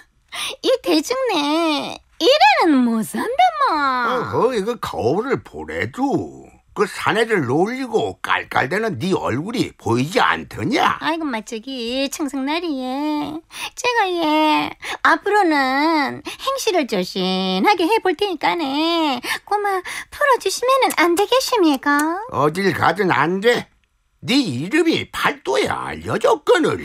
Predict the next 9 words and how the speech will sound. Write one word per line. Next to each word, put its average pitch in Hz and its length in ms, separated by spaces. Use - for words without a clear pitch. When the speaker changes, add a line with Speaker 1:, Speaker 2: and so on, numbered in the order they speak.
Speaker 1:
네 269 260
사마 605 360
언제 285 360
대중네 320 1040
소문내달라 320 760
계십니까? 302 1040
Speaker 2:
으, - 40
으, 127 920
다듬거라. 113 1120